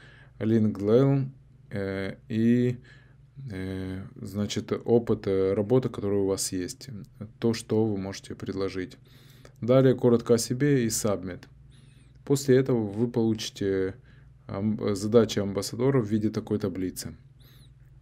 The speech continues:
Значит, смотрим сюда. Это Task I D, их сейчас на данный момент шесть. И вот, э, здесь они размещены. К примеру, написать статью, создать мем,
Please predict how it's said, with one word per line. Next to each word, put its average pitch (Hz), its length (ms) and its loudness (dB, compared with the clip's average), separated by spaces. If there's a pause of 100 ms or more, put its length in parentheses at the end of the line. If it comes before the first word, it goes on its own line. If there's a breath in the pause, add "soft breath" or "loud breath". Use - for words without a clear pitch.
(560)
Значит, 110 420 -2
смотрим 110 400 0
сюда. 95 380 -6 (500 loud breath)
Это 120 180 0
Task 113 400 4
I 110 100 4
D, 143 300 -2
их 120 340 -2
сейчас - 500 -4
на 104 140 -2
данный 98 220 -2
момент 98 320 -6
шесть. 117 480 -4 (680 loud breath)
И 131 300 0
вот, 107 300 -4
э, 101 340 0
здесь 113 320 0
они 104 300 -2
размещены. 98 640 -6
К - 120 -20
примеру, 95 380 -8
написать 95 400 -6
статью, 127 540 -2
создать 95 480 -6
мем, 131 480 0